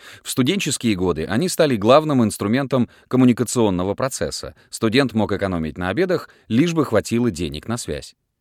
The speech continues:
Затем люди моего поколения несколько протрезвели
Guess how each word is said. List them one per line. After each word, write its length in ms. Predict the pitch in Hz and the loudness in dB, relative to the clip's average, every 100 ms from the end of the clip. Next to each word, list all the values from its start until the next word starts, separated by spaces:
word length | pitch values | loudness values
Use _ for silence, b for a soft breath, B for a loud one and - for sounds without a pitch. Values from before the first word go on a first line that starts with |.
| _ _ _ | _ _ _
Затем 460 | 87 113 135 123 - | 2 2 4 2 2
люди 280 | 110 120 107 | 2 4 2
моего 360 | 104 101 98 | 2 2 0
поколения 580 | 92 110 127 156 113 87 | -2 -2 -2 -2 -2 -2
несколько 440 | 92 117 120 110 | -4 -2 -2 -4
протрезвели 720 | 110 104 113 98 156 214 170 | -2 -2 0 -2 -4 -4 -4